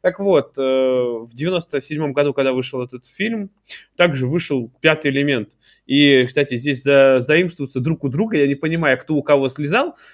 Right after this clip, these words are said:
э, вот, но есть несколько моментов, которые прям такой прям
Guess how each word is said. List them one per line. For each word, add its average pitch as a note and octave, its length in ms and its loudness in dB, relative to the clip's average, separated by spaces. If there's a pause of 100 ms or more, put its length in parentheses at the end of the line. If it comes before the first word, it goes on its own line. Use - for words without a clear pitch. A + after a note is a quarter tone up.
(140)
э, C3 520 6
вот, C#3 300 -2
но C#3 60 0
есть E3 240 -2
несколько D#3+ 360 -8
моментов, F3 360 -4
которые C#3 340 -2
прям C3+ 200 -2
такой C#3 280 -4
прям A#2+ 280 -8